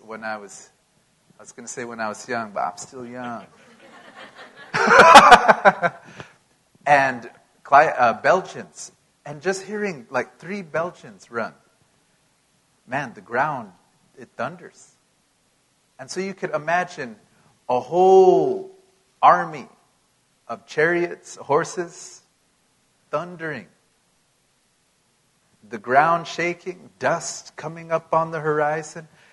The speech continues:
and there's nowhere to go. I imagine in my mind's eye that some of them maybe jumped in. Maybe somebody, some left. Some weren't standing still. But you know, that's what God's direction was.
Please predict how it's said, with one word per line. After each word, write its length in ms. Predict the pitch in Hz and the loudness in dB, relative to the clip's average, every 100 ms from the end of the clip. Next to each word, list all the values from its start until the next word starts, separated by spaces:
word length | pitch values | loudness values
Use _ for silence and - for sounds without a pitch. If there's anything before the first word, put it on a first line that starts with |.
| _ - | _ -12
and 160 | 127 | -6
there's 220 | 123 110 113 | -6 -6 -8
nowhere 400 | 113 117 113 110 | -8 -6 -6 -8
to 80 | |
go. 220 | 92 98 - _ _ _ _ _ _ _ _ _ _ _ _ _ _ _ _ _ _ _ _ _ _ - | -14 -20 -20 _ _ _ _ _ _ _ _ _ _ _ _ _ _ _ _ _ _ _ _ _ _ -8
I 140 | 175 | -8
imagine 540 | 175 165 180 - 139 | -8 -8 -8 -10 -14
in 140 | 127 113 | -14 -8
my 140 | 110 | -6
mind's 400 | 107 127 147 - | -2 -2 -2 -6
eye 280 | 87 135 160 - _ _ _ | -4 -4 -6 -16 _ _ _
that 200 | 120 - | -6 -6
some 240 | - 151 | -6 -6
of 120 | 151 143 | -8 -10
them 220 | 143 143 | -12 -12
maybe 300 | 156 156 143 | -18 -18 -20
jumped 340 | 123 135 139 165 | -18 -18 -18 -20
in. 140 | 170 _ _ | -20 _ _
Maybe 260 | 123 151 160 | -16 -12 -12
somebody, 580 | - 156 156 156 147 120 | -4 -4 -2 -6 -8 -8
some 420 | - 156 143 127 | -4 -6 -6 -12
left. 540 | 147 107 _ _ - _ _ _ _ _ _ _ _ _ _ _ - | -12 -12 _ _ -20 _ _ _ _ _ _ _ _ _ _ _ -10
Some 320 | - 147 143 | -6 -6 -4
weren't 260 | 165 202 | -6 -8
standing 480 | - - 139 123 120 | -12 -10 -10 -10 -20
still. 260 | - 131 104 | -20 -20 -18
But 220 | 104 107 | -18 -20
you 80 | 143 | -20
know, 140 | 165 | -20
that's 340 | 147 180 - 151 | -18 -18 -20 -10
what 320 | 160 131 131 | -10 -8 -8
God's 260 | 131 143 | -8 -8
direction 560 | - 120 131 - 127 110 | -8 -6 -6 -8 -18 -12
was. 220 | 120 156 | -12 -12